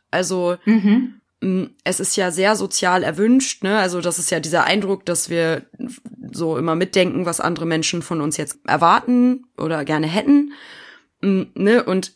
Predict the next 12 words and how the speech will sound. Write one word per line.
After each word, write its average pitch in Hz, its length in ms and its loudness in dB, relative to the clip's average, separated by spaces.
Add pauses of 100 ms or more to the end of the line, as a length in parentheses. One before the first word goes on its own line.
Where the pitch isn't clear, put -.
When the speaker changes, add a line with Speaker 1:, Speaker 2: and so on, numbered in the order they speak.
Speaker 1:
ich - 180 0
hab 202 160 0
auch 196 320 0
oft 190 200 -4
das 214 160 -2
Gefühl, 220 320 -2
dass 208 200 -2
es - 120 -4
Menschen 208 320 -2
schwerfällt, 196 720 0 (800)
Komplimente 202 640 0
anzunehmen, 196 800 0